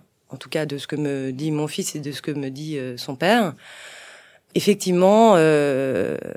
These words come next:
mon fils ne cesse d'attirer l'attention, mon attention,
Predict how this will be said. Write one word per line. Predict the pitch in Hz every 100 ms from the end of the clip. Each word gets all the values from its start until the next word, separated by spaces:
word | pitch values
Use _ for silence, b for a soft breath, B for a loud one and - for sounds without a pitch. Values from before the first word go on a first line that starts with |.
| 50 -
mon | - 160
fils | 156 214 202
ne | 180
cesse | 160 - 196 214 175
d'attirer | 170 180 220 208 202
l'attention, | 175 180 175 - 196 190 175 -
mon | 170 190 214
attention, | 196 180 180 180 - 196 214 233